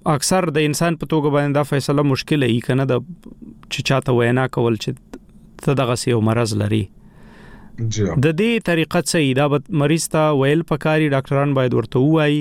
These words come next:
Speaker 1: که نه؟ عموماً تاسو به لیدلي، زه دا پوښتنه په دې کوم چې عموماً تاسو لیدلي چې ډاکټران هغه د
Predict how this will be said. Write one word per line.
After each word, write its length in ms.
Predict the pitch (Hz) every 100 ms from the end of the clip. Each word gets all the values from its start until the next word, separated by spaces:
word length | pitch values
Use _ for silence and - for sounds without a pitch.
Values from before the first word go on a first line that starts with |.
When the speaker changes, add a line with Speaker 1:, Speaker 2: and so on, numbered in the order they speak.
| 139
Speaker 1:
که 60 | 139
نه؟ 160 | 139 127 196 214 147
عموماً 320 | 175 196 175 185
تاسو 160 | 175
به 100 | 151 147
لیدلي، 280 | 147 175 160
زه 100 | 143 160
دا 60 | 143
پوښتنه 280 | - - 165 147
په 60 |
دې 120 | 151 170
کوم 220 | 156 156
چې 340 | 139 135 123 -
عموماً 340 | 135 143 156
تاسو 300 | 139 151 -
لیدلي 380 | 135 131 160 156
چې 180 | - 131 127 - - - - -
ډاکټران 640 | 127 139 - 143 165 185 160
هغه 120 |
د 80 | 131